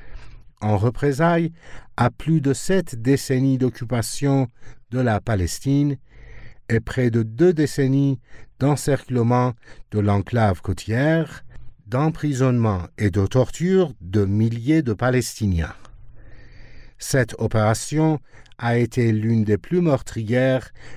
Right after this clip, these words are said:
contre le régime usurpateur de Rhodes. Les combattants du Hamas ont pénétré dans les territoires occupés par plusieurs barrières frontalières.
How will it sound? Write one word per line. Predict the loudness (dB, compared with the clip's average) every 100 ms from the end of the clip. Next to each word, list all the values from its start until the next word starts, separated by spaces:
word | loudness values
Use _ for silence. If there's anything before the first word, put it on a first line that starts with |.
| -16 -2
contre | 0 0 0
le | 0 2
régime | 2 0 2 0 0 -2
usurpateur | 0 0 2 -2 -2 0 0 0 -6 -18 -14 -8
de | -2 -2
Rhodes. | 0 -2 0 0 0 -2 -6 -14 -12 -10 -10 -12 -12 -16 -16 -16 -14 -2
Les | 0
combattants | 2 0 2 2 0 0
du | 0
Hamas | 0 0 2 2 0 -8 -10 -12 -16 -18 -6
ont | -2 0
pénétré | 2 2 0 2 2 2 -6 -20 -8
dans | -2 0
les | 2 2
territoires | 2 0 0 2 2 2
occupés | -2 -2 -4 2 2 2 -4 -14 -14 -14 -2
par | 0 0 -4
plusieurs | 0 0 2 2 2 2 -2
barrières | -4 0 0 0 2 2 0
frontalières. | -2 -2 0 0 0 -2 -4 -8 -8 -8